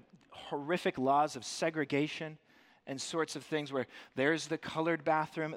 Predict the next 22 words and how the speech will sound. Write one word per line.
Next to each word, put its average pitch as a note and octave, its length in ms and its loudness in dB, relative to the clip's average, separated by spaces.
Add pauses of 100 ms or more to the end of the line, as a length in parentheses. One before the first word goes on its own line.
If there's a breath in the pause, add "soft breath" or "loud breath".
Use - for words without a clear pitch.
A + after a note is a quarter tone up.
there's D3 360 0
the D#3+ 100 -4
white D3 320 -2
bathroom, C#3+ 400 -6
there's C#3+ 320 -2
the, D3+ 160 -2 (380 loud breath)
um, A#2 320 -2
the C3+ 100 -4
colored D#3+ 480 0
water D#3 300 2
fountain, D#3+ 340 2
and A#2+ 220 -10
there's D3 320 2
the D#3+ 100 -4
white D3+ 320 0
water D3+ 220 -6
fountain. D3 340 -14 (640 soft breath)
It's D3 120 -6
just - 360 -4
absolute E3 560 0
ways D3 360 4
of B2 140 0